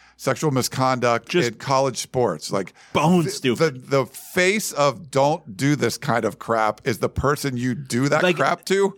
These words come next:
Speaker 2: that, that,
Speaker 1: Holy
Speaker 2: I, and I guess
Speaker 1: shit, are
Speaker 2: that's
Speaker 1: you
Speaker 2: my
Speaker 1: dumb.
Speaker 2: point, is the most generous way of looking at this involves you have to be fired because you are so stupid.
Speaker 1: Right. You are the dumbest person in the world. Like,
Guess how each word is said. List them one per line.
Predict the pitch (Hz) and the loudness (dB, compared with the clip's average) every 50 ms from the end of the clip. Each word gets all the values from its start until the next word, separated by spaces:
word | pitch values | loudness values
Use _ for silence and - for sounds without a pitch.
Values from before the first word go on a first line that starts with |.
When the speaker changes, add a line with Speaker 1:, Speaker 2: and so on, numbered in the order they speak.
| - - 151 | -10 -6 -4
Speaker 2:
that, | 170 170 - | -4 -4 0
that, | 165 180 196 - - | 0 0 0 0 -2
Speaker 1:
Holy | - - - 185 208 233 226 214 202 170 | -6 -6 -2 2 4 4 4 4 4 2
Speaker 2:
I, | 151 151 | 0 0
and | 160 165 165 | 0 0 2
I | 170 | 2
guess | 147 190 196 | 4 4 4
Speaker 1:
shit, | 190 | 4
are | 185 190 | 2 2
Speaker 2:
that's | 165 131 | 2 2
Speaker 1:
you | 127 | 2
Speaker 2:
my | 185 | 2
Speaker 1:
dumb. | 180 113 | 2 2
Speaker 2:
point, | 110 165 160 - 123 | 2 2 0 0 -2
is | 147 151 120 123 | -4 -4 -4 -2
the | 147 160 | -2 -2
most | 156 143 143 170 180 180 - - | 0 2 2 2 2 0 -2 -6
generous | 113 - 135 143 143 151 170 180 185 165 - | -6 -2 0 2 2 4 4 2 2 0 0
way | 127 117 127 127 135 143 | 0 2 4 4 6 4
of | 135 120 95 104 | 4 2 2 0
looking | 113 120 - 139 135 | 0 0 2 2 2
at | 139 139 135 | 2 0 2
this | - 151 151 147 - | 2 2 2 0 0
involves | - 135 127 120 110 104 131 127 123 123 120 113 107 - | 0 0 0 0 0 2 4 4 6 4 4 2 0 -2
you | 135 131 117 | 0 0 2
have | 104 120 123 120 - - | 2 2 0 0 0 -2
to | 127 | -2
be | 104 104 101 | 0 0 0
fired | - - 104 95 90 85 85 87 80 | 0 0 0 0 -2 -4 -6 -6 -6
because | 90 92 - 110 98 87 | -6 -4 -2 -2 0 0
you | 95 98 | 2 2
are | 95 92 | 2 2
so | - - 101 90 | 0 0 -2 -4
stupid. | 85 - - 87 78 - 52 50 - - _ | -4 -4 -6 -8 -8 -8 -12 -14 -16 -16 _
Speaker 1:
Right. | - 113 - - 175 | -4 -4 -4 -4 -2
You | 95 120 143 | -2 0 2
are | 139 135 | 2 2
the | 117 120 | 0 -2
dumbest | 104 82 80 - 120 117 127 143 147 143 - - | -6 -6 -2 0 0 0 2 0 -2 -2 -4 -4
person | - 127 113 107 - - 113 107 101 101 98 101 - _ _ _ | -2 0 0 0 -2 -4 -4 -4 -4 -4 -8 -10 -12 _ _ _
in | - 101 98 98 101 | -6 -4 -4 -4 -4
the | 104 101 | -4 -4
world. | 98 - - | -4 -4 -2
Like, | 123 113 95 - | -2 -2 -2 -4